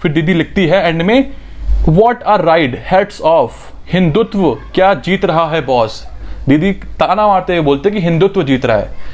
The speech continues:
तो दीदी आपने सही बोला, हिंदुत्व जीत रहा था, जीत रहा है और जीतेगा। और ये हिंदुत्व ही है कि आपको उस Uber driver ने कुछ भी नहीं बोला, गाली तक नहीं बकी,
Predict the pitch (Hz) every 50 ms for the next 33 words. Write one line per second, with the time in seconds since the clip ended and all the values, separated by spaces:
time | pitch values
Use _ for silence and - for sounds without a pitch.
0 | - - 170 156 185 196 233 226 220 214 226 - 185 185 185 156 131 113 107 101
1 | 101 - - - - - - - 151 147 151 185 190 - 196 175 143 143 160 165
2 | 165 175 160 151 165 156 - - 170 202 247 - - - - - - - 143 147
3 | 143 175 160 160 165 156 151 180 220 226 - - 160 160 139 120 139 139 135 156
4 | 151 127 135 131 110 101 - - - - - - - - - - - - - -
5 | 143 151 175 214 220 147 147 156 143 185 190 190 208 247 226 185 208 190 135 -
6 | - - - - - - - - - - - 175 - 131 139 143 156 - - 185
7 | 180 165 - 147 139 151 147 139 139 135 135 135 135 147 185 190 - - - 156
8 | - - - 185 180 165 180 175 147 151 147 143 123 113 - - - - - -
9 | - 135 123 135 156 156 165 196 196 196 202 185 185 190 175 180 160 165 156 -
10 | 165 131 - -